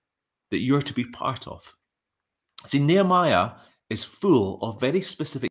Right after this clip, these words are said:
dates and times. And so we saw in, um, in Nehemiah chapter one, verse one, it says, "In the month of Kislev, in the twenty-fifth year,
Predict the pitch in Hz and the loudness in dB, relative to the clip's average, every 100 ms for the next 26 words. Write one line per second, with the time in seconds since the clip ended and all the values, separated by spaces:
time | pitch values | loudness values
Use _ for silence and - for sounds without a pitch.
0 | - 120 - - - - 107 - 120 85 | -4 -6 -6 -12 -16 -12 -12 -8 -8 -8
1 | 85 - - - 120 113 143 135 135 175 | -10 -14 -18 -10 -6 0 2 2 2 2
2 | 190 175 131 131 123 117 - _ - 117 | 2 2 0 0 -2 -4 -10 _ -6 -2
3 | 147 156 143 127 - 131 - 123 107 117 | 0 2 0 0 -4 -4 -4 -6 -4 -2
4 | 82 120 - _ _ 120 135 127 101 90 | -2 -4 -10 _ _ -2 0 0 0 -2
5 | - - 127 90 - _ _ 107 113 123 | -6 -2 0 0 -4 _ _ -2 0 4
6 | 165 170 160 - - - - 170 - 98 | 2 2 -6 -8 -18 -16 -6 -6 -4 -4
7 | 85 - - 107 101 - 110 107 107 - | -4 -6 -10 -10 -8 -6 -6 -6 -10 -10
8 | 98 - 156 87 87 | -12 -8 -6 -6 -6